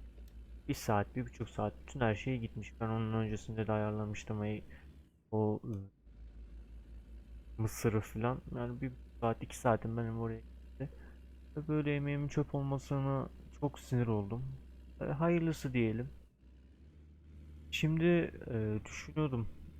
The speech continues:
E, işte A T S'nin güncellemesi var. Bir kırk beş. Eğer istiyorsanız onu da, e, şey yapabilirim.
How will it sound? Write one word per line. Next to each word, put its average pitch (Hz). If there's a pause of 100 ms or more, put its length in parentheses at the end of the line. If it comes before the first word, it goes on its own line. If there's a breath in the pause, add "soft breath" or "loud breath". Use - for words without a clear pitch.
E, 104
işte -
A 110
T 113
S'nin 113
güncellemesi 110
var. 104 (140)
Bir 107
kırk -
beş. 110 (380 loud breath)
Eğer 120
istiyorsanız 143
onu 135
da, 143 (120)
e, - (2250)
şey 135
yapabilirim. 139